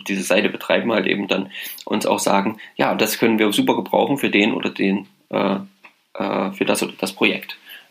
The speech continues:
Ja, ähm, genau. So, dann, ne, also, Angler helfen Kindern, weitere Nominierung für die Spendensumme. Äh, noch zwei haben wir. Einmal haben wir dann noch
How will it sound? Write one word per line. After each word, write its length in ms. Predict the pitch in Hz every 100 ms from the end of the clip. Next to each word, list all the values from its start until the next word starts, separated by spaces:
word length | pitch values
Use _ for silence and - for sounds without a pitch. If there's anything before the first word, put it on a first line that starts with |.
| -
Ja, 260 | - 135 - - - _ _ _ _
ähm, 420 | 101 98 139 196
genau. 420 | - 220 - 85 - - - -
So, 760 | 104 123 139 120 104 - - - - - _ _ -
dann, 380 | 120 131 127
ne, 320 | 143 202 196 -
also, 400 | 131 135 104 -
Angler 280 | 139 165 139
helfen 240 | 135 120
Kindern, 520 | 202 240 214 214 -
weitere 340 | 113 135 143 135
Nominierung 720 | 117 117 113 104 107 107 - _ _
für 420 | - 175 175 165
die 160 | - 107
Spendensumme. 720 | - 104 98 95 78 - - _ _ - - - - - _
Äh, 500 | 117 120 123 123 123
noch 220 | 127 123 127
zwei 260 | 147 165
haben 200 | 165 151
wir. 180 | 90 76 - - - - - _
Einmal 420 | - 147 185 147 117
haben 160 | 104
wir 60 | 101
dann 160 | 98
noch 260 | 107 87